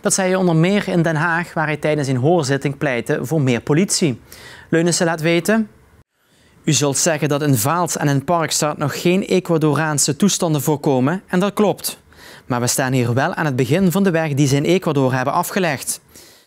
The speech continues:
En we worden die weg opgeduwd omdat ook bij ons het Openbaar Ministerie en de politie door een gebrek aan voldoende menskracht en middelen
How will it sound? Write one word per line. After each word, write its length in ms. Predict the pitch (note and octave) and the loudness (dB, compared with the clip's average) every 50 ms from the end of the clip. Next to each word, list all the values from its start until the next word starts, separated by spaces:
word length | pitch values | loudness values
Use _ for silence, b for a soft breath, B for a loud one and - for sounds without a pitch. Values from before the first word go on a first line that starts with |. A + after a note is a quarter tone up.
| B B _ | B B _
En 160 | - F3 F3+ | -2 0 2
we 60 | F#3+ | 2
worden 260 | G3 G3 F#3+ F#3 E3+ | 4 4 4 4 4
die 120 | E3+ F3+ E3 | 4 2 2
weg 200 | G3+ G#3 - - | 2 0 -2 -2
opgeduwd 580 | - - - - D#3 D#3+ E3+ F3+ G3 - - | -4 -2 0 0 2 4 4 2 2 -2 -4
omdat 240 | - - E3+ E3+ F3 | -2 0 2 4 4
ook 120 | F3+ D#3 | 2 2
bij 120 | C#3 D#3+ E3 | 2 0 0
ons 260 | - - G#3 G#3+ - | 2 2 2 2 2
het 140 | - F#3+ - | 0 0 0
Openbaar 400 | - G3 E3+ F#3+ F3+ F3+ F3 E3+ | 0 0 2 2 2 2 2 2
Ministerie 640 | F3 E3+ E3+ E3 D#3 - - F#3 F3+ E3 D3 D#3+ E3 | 2 2 2 2 0 2 2 4 4 4 2 0 0
en 100 | D#3 D3+ | 0 0
de 80 | D#3 | 0
politie 580 | C#3+ - D3+ D3+ C#3+ - - - D#3+ F3+ F#3+ D#3 | 0 2 2 2 2 2 2 2 2 0 0 0
door 180 | B2+ C3 B2+ | -2 -2 -2
een 80 | B2+ A#2 | -2 -2
gebrek 420 | - C3+ A#2+ A#2 B2 C#3 D3 - | -2 -2 -2 -2 -2 -4 -4 -4
aan 140 | - D3 C3+ | -4 -4 -4
voldoende 380 | A#2 C3 B2 B2+ C3+ C3+ B2+ B2+ | -2 0 0 2 2 2 2 2
menskracht 680 | A#2+ A2+ B2 C#3 E3 F3+ - - - C3+ B2 C3+ C#3+ - | 0 0 0 0 -2 -2 -4 -2 -2 -2 -2 -2 -2 -4
en 160 | - C#3+ C3+ | -2 0 2
middelen 400 | C3+ C#3+ C#3 C3+ C3 B2+ C#3+ F3+ | 2 2 2 0 0 0 -2 -2